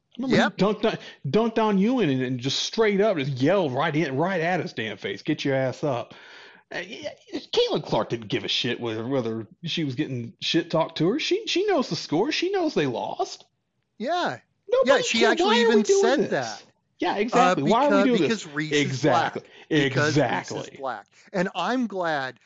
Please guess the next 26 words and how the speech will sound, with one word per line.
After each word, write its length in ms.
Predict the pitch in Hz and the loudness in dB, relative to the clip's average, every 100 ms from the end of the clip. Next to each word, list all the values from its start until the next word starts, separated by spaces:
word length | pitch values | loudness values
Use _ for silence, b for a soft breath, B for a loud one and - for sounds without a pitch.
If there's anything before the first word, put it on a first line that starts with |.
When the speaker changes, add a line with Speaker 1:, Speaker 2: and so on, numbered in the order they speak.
| b | b
Speaker 2:
that 160 | - 147 | -6 -4
she 220 | - 175 | -4 -8
stood 320 | - - 160 | -12 -6 -2
up 120 | 160 | -2
for 220 | - 147 135 | -4 -6 -6
herself 440 | 131 - 131 131 - | -6 -6 -6 -6 -8
in 80 | |
a 140 | 135 127 _ _ | -8 -8 _ _
big 300 | - - 240 | -2 -2 -2
bad 360 | - 165 131 123 | -2 0 0 -4
way 480 | 123 131 113 107 _ _ _ | -10 -12 -12 -14 _ _ _
afterward 600 | 156 147 147 - 131 131 | -4 -2 -2 -6 -8 -8
and 80 | 123 | -10
said, 240 | - 147 117 b b | -12 -12 -12 b b
"It's 240 | 185 180 - | 0 0 -2
because 580 | 165 147 196 202 190 | -8 -6 -2 -2 -2
you 180 | 135 156 | -10 -2
don't 260 | 202 214 160 | -2 -2 -4
like 280 | 156 147 139 | -6 -6 -12
me 160 | 135 | -16
'cause 220 | 131 135 - | -14 -14 -14
I'm 300 | 160 151 156 | -12 -10 -8
too 320 | 151 - 160 156 | -12 -16 -20 -20
hood 200 | 165 151 127 | -18 -20 -20
for 220 | - 120 | -20 -20
you." 240 | 113 107 | _ -20